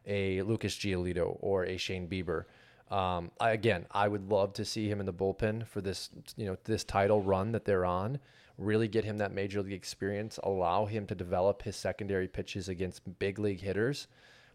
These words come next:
and then going into next year, stretch him back out with that major league experience and put him right in the rotation. Um, I, I do think he has what it takes to be a big league starter. I don't think he's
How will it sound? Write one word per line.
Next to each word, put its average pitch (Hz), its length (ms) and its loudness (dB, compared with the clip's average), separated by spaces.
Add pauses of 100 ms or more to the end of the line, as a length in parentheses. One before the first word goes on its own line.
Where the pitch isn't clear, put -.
(100)
and 107 120 -2
then 101 120 -2
going 107 300 4
into 104 200 -4
next 95 460 -4
year, 113 420 4 (260)
stretch - 400 0
him 104 140 -2
back 90 300 0
out 104 400 6 (260)
with 110 280 -2
that 95 160 2
major 92 280 -4
league 90 140 -2
experience 101 580 -4
and 87 100 -10
put 95 140 -4
him 90 120 -4
right 87 140 0
in 76 60 -8
the 80 80 -8
rotation. 90 600 -4 (160)
Um, 85 480 -4 (640)
I, 123 180 2
I 131 60 6
do 135 200 4
think 139 220 2
he 123 120 4
has 110 220 8
what 107 80 0
it 95 120 0
takes - 320 -2
to - 120 -10
be 95 360 -2
a 92 160 -2
big 92 320 -4
league 92 240 -2
starter. - 480 -4 (600)
I 107 200 4
don't 123 260 4
think 110 280 -2
he's 101 320 -4